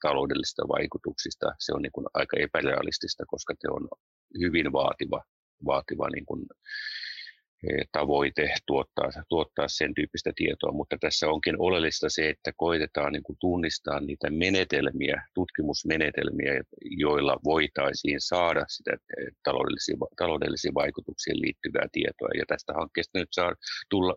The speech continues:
tultaneen saamaan, se työ valmistuu tuossa kevään, kevään mittaan, niin kuin niillä menetelmillä, joita siinä hankkeessa, Itä-Suomen, Itä-Suomen yliopiston, yliopiston vetämässä hankkeessa,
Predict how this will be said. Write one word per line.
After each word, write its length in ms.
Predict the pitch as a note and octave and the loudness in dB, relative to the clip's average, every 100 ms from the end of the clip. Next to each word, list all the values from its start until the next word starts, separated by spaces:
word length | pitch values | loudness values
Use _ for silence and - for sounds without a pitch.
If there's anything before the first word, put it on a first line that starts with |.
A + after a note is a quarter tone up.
| - | 2
tultaneen 480 | G2+ F2+ E2+ E2 D#2+ | 2 2 2 2 0
saamaan, 540 | - D#2+ D2 C#2+ C#2 - - - - - _ _ | 2 2 2 2 0 -4 -18 -18 -18 -20 _ _
se 180 | - D#2+ | -4 -2
työ 220 | - D2+ C#2+ | 2 4 4
valmistuu 480 | D2+ C#2+ - D#2 | 2 0 -2 -2
tuossa 240 | C#2 - D2+ | -2 -4 -4
kevään, 400 | - C#2+ C#2+ C#2+ - | -2 0 0 -2 -2
kevään 320 | E2+ D2+ D2+ | -2 0 0
mittaan, 560 | C#2+ D2+ - C#2 C#2 - - - _ - - - | -2 -4 -2 -2 -2 -6 -12 -18 _ -18 -12 -2
niin 220 | D2+ C#2+ | 0 2
kuin 260 | D#2 D2+ C#2+ _ - E2 | 2 0 -2 _ -2 2
niillä 300 | F#2+ G2+ F2 | 4 4 4
menetelmillä, 800 | E2 D#2+ D2+ D#2 D2 D2 C#2+ D2 | 2 2 2 2 2 2 2 0
joita 400 | - D2+ C#2+ - | 2 2 2 0
siinä 300 | - D#2 C#2+ | 2 2 2
hankkeessa, 500 | C#2+ C#2 - C2+ - | 0 -2 -4 -4 -2
Itä-Suomen, 460 | C#2+ D2 - C2+ - | 0 0 -2 -6 -6
Itä-Suomen 400 | - D#2 - C#2 | -2 -2 -2 -4
yliopiston, 520 | C#2 C#2+ C#2 - C#2 - - | -2 -2 -2 -4 -4 -6 -4
yliopiston 400 | D2+ - - C#2 | -4 -4 -6 -4
vetämässä 440 | D2 C#2+ D2+ - | -2 -2 -4 -4
hankkeessa, 640 | C2+ C2 - - - - | -4 -6 -4 -4 -2 -2